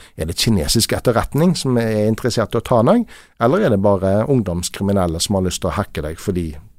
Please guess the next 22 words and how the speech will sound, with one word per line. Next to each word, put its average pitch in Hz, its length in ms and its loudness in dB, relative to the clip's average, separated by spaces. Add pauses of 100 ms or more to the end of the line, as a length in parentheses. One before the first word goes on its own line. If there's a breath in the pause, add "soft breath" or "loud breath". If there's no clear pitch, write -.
(340)
de 107 320 -4
s-, - 140 -6 (180)
syns - 240 -2
det 87 140 -4
virker 92 260 -6
gøy 76 220 -2 (100)
å 104 80 -4
gjøre 92 240 0
det? 85 120 -6 (100)
Og 156 100 -4
så 165 80 2
har 135 80 0
du 113 60 2
hele 98 180 -2
skalaen 92 320 -2
imellom. 95 380 -2 (420 soft breath)
Vær 123 240 4
litt 107 160 -4
fornuftig 107 400 -2
på 110 80 -2
den. 240 220 2 (580 soft breath)
Eh, 143 160 4